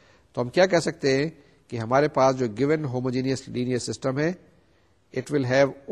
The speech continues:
only the trivial solution, there will not be any non-trivial solution۔ تو یہی فوراً اس تھیورم کی، جو ہم نے تھیورم ابھی آپ کو بتایا تھا، یہ اس کی اپلیکیشن ہے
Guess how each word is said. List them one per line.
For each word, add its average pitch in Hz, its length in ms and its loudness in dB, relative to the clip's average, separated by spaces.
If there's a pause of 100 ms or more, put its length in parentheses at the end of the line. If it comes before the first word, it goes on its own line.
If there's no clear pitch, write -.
(100)
only 156 300 4
the 131 380 -4
trivial 147 240 2
solution, 127 440 -4 (800)
there 120 160 -2
will 120 180 -2
not 143 220 4
be 135 420 -4
any 123 240 -4
non-trivial 117 680 -6
solution۔ 113 540 -4 (880)
تو 110 60 -12
یہی 156 320 2
فوراً 143 440 2 (260)
اس - 140 -12
تھیورم 139 320 0
کی، 143 120 -2
جو 131 120 0
ہم 123 120 -4
نے 127 80 -4
تھیورم 120 280 -4
ابھی 117 180 0
آپ 113 120 -2
کو 117 60 -12
بتایا 110 300 2
تھا، 131 200 -4 (720)
یہ 120 100 -2
اس - 120 -6
کی 127 120 -4
اپلیکیشن 139 560 -4
ہے 135 140 -2